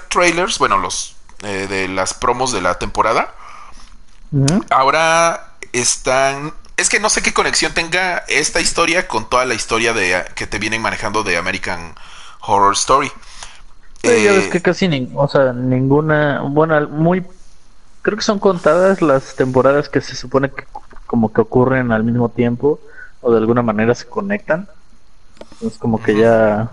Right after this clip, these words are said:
Speaker 2: habrá que ver esta y ya como que según
Speaker 1: Ajá.
Speaker 2: los guiños o los easter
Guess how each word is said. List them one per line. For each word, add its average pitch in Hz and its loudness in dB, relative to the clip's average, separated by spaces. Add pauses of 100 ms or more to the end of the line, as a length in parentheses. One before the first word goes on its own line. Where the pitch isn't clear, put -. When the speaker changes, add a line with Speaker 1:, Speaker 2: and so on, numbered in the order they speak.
(100)
Speaker 2:
habrá 127 4
que 139 2
ver 127 4
esta 180 2
y 117 2
ya 107 4
como 110 -6
que - -16 (440)
según 123 2
Speaker 1:
Ajá. 143 4
Speaker 2:
los 143 2
guiños 147 2
o 104 0 (560)
los 110 -6
easter 131 2